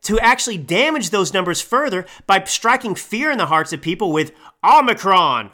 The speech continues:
Omicron. It's almost like we're gonna shut down again at a moment's notice. But anyway, look, we've got this, <clears throat> it's December now, so we don't have a jobs report for this month. But we've got the jobs report from November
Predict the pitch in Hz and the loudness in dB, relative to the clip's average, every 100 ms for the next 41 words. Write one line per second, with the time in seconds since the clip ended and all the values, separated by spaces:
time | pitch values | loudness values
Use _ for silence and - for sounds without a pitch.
0 | - 311 277 247 214 190 160 127 104 _ | -2 0 0 -2 0 2 2 0 -4 _
1 | _ _ _ _ _ _ _ _ _ _ | _ _ _ _ _ _ _ _ _ _
2 | 180 233 269 254 240 220 202 196 180 - | -2 2 2 0 -2 -4 -4 -4 -2 -2
3 | 220 214 226 277 247 143 147 185 - 156 | -2 -2 0 0 0 -4 -6 -6 -10 -4
4 | 180 190 202 214 247 311 226 - - _ | -2 0 0 -2 -2 -2 -2 -10 -20 _
5 | _ _ _ _ _ _ _ _ _ _ | _ _ _ _ _ _ _ _ _ _
6 | _ _ _ - 175 277 349 269 170 160 | _ _ _ -10 0 0 0 -2 -2 -4
7 | - 220 226 - 185 175 247 269 254 - | -8 -2 -2 -2 -6 0 0 2 -2 -4
8 | - _ _ _ _ - 214 202 - 233 | -8 _ _ _ _ -14 -6 -4 -4 -4
9 | 220 262 254 196 143 147 151 170 180 175 | 0 0 0 0 2 0 -2 -4 -2 -2
10 | 156 127 143 151 135 - 151 135 135 131 | -4 -4 0 0 -2 -8 -8 -8 -10 -10
11 | - 113 98 _ _ _ _ _ _ _ | -8 -8 -10 _ _ _ _ _ _ _
12 | _ _ - 185 196 220 160 196 240 294 | _ _ -2 -2 0 -4 0 2 2 0
13 | 170 196 202 180 165 170 170 - 156 147 | 0 2 2 -2 -8 -6 -6 -6 -6 -4
14 | 143 120 117 143 113 101 | -4 -4 -4 -4 -4 -10